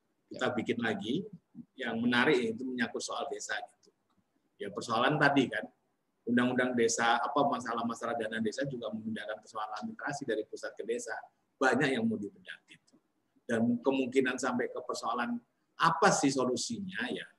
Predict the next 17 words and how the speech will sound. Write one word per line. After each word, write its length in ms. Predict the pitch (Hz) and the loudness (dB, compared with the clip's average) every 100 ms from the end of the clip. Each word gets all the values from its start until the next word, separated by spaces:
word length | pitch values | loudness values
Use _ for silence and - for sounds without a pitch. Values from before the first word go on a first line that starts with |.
| _ | _
mungkin 480 | 135 147 151 113 120 - _ _ _ _ - | -6 2 4 4 2 -6 _ _ _ _ -14
ada 160 | 110 113 | -6 -4
satu 640 | 110 110 - 123 120 117 117 _ _ _ _ _ | 0 -2 0 2 4 2 0 _ _ _ _ _
guru 280 | 120 123 127 | 4 6 6
kita 240 | 135 135 | 6 8
yang 200 | 139 135 | 8 8
bicara 360 | 120 120 117 123 | 4 2 2 2
bahwa 280 | - 101 98 101 | 0 -4 -6 -6
sudahlah 500 | 107 190 208 180 131 120 | 0 4 6 6 6 6
rekonstitusi 760 | 123 143 139 147 156 147 135 110 | 4 4 4 4 4 4 2 0
gitu. 180 | - - _ _ _ | -8 -20 _ _ _
Mungkin 320 | 123 117 131 | -6 -4 -4
satu 240 | 131 117 | -4 -4
jawaban 560 | 104 98 98 95 - - | -4 -4 -4 -8 -10 -12
kembali 400 | - - 101 - | -12 -12 -10 -10
ke 80 | - | -8
awal 320 | - - - | -8 -10 -16